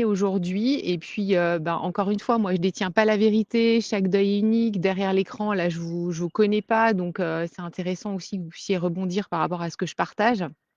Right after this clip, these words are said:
Euh, je trouve que c'est important aussi, euh, de, euh, de pouvoir, euh, se dire, eh bien, que, euh, les autres vont avoir quand même pas mal de difficultés à comprendre,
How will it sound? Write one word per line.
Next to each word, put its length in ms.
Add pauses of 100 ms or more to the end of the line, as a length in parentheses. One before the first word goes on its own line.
(560)
Euh, 320 (1000)
je 60
trouve 160
que 140
c'est 140
important 600
aussi, 640 (100)
euh, 460
de, 560
euh, 680 (260)
de 200
pouvoir, 840
euh, 240
se 180
dire, 540
eh 100
bien, 400
que, 400 (160)
euh, 920 (840)
les 440
autres 220
vont 120
avoir 260
quand 100
même 180
pas 160
mal 220
de 100
difficultés 640
à 120
comprendre, 800